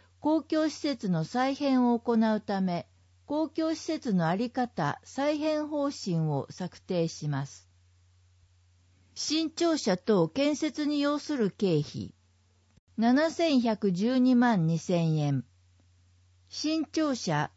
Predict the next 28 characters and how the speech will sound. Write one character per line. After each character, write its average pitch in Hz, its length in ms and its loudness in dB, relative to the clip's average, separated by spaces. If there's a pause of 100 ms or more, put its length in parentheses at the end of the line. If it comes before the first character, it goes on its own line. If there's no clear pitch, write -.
(120)
仮 190 200 -4
称、 196 520 -2
新 302 360 -4
福 - 180 -6
祉 294 180 -4
会 294 280 0
館 175 260 0
建 240 240 2
設 233 320 -2
に 214 160 4
向 202 140 0
け、 185 280 -4 (360)
実 226 220 0
施 320 260 -2
設 330 280 0 (100)
計 165 400 0
及 285 340 4
び 170 280 0
施 220 220 0
工 311 320 -2
者 214 180 -2
選 240 300 0
考 226 360 4
を 208 80 0
進 190 420 -6
め 165 120 -2
ま 143 200 -2
す。 - 200 -20